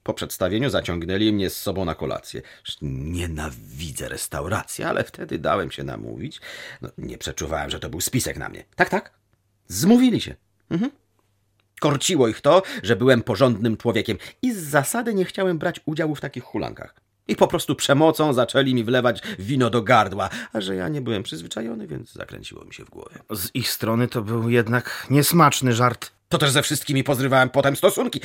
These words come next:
Speaker 1: ale czekaj. <clears throat> Kiedy już nie wiedziałem, co się ze mną działo, zawieźli mnie do Skwarkówny. Bo w owym czasie była w Warszawie bardzo ładna kobietka. Nazywała się Jadwiga Skwarkówna. Może o niej słyszałeś?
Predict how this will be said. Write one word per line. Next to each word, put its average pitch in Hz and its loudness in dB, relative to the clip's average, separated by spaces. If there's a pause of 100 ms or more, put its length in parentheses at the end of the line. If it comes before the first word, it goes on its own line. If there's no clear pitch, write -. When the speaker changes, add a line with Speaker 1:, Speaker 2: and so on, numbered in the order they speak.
(120)
Speaker 1:
ale 160 -2
czekaj. - -12 (460)
<clears throat> - -12
Kiedy 135 -2
już 226 0 (100)
nie 160 4
wiedziałem, 214 4
co 185 -2
się 147 0
ze 131 0
mną 117 2
działo, 85 -2 (120)
zawieźli 95 0
mnie 95 -2
do 95 -2
Skwarkówny. - -4 (580)
Bo 90 -8
w 110 -14
owym 131 0
czasie 80 0
była 73 -2
w 69 -8
Warszawie 73 -4
bardzo 64 -4
ładna 50 -8
kobietka. - -16 (880)
Nazywała 71 -2
się - -4
Jadwiga 67 -6
Skwarkówna. - -10 (560)
Może 90 -8
o 98 -4
niej 110 -2
słyszałeś? 110 -8